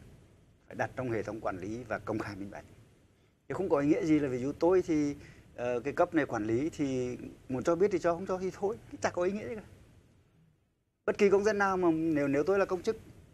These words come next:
có chức vụ hạn ấy, và bất kỳ công dân nào muốn biết tài sản của tôi, họ đều check vào được. Họ có yêu cầu cơ quan quản lý tài sản, quản lý công bố là họ cho biết là biết được. Thì tôi cho hai yếu tố này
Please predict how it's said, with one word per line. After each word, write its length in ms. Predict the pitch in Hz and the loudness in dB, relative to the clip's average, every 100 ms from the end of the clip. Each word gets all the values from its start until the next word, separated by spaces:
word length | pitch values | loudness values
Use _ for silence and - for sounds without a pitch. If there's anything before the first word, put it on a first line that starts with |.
| - _ _ _ - | -20 _ _ _ -2
có 100 | 123 | 0
chức 180 | 208 196 | 0 -2
vụ 160 | 220 139 | -2 -2
hạn 220 | 151 147 | -2 0
ấy, 120 | 165 - - - - - - _ - | -2 -6 -16 -20 -20 -20 -20 _ -6
và 280 | 123 120 | -2 -2
bất 220 | 123 170 - | 0 0 4
kỳ 120 | 143 | 4
công 140 | 151 | 4
dân 140 | 156 151 | 4 2
nào 180 | 135 131 | 2 2
muốn 260 | 117 123 | 2 2
biết 140 | 143 165 | 2 2
tài 100 | - | 0
sản 220 | 135 110 | 0 -2
của 80 | 104 | 0
tôi, 220 | 123 139 | 2 2
họ 140 | 117 | 0
đều 140 | 110 117 | 0 0
check 200 | 147 147 | 0 -2
vào 120 | 107 | -6
được. 140 | 92 - - - - _ _ _ _ - | -8 -12 -20 -20 -20 _ _ _ _ -6
Họ 120 | 123 | -2
có 220 | 107 - - | -2 -4 -2
yêu 140 | 147 | 0
cầu 220 | 120 123 117 | 4 4 4
cơ 80 | |
quan 180 | 135 135 | 0 0
quản 120 | 110 | -2
lý 120 | 104 120 | -2 -2
tài 100 | 120 | -4
sản, 200 | 107 - - - - - _ _ | -6 -8 -18 -20 -20 -20 _ _
quản 160 | - 92 | -4 -2
lý 160 | 110 | -2
công 200 | 117 147 | 0 0
bố 240 | 131 131 156 | 2 2 0
là 100 | 120 | -2
họ 240 | 107 98 95 | -4 -4 -6
cho 100 | 123 | -6
biết 200 | 117 131 | -6 -6
là 80 | 107 | -8
biết 160 | 107 | -10
được. 140 | 123 90 - - _ _ _ - | -16 -18 -20 -20 _ _ _ -2
Thì 60 | |
tôi 120 | 107 | 0
cho 100 | 120 | 0
hai 100 | 117 | 0
yếu 100 | 117 | -2
tố 120 | 98 | -4
này 120 | 98 | -6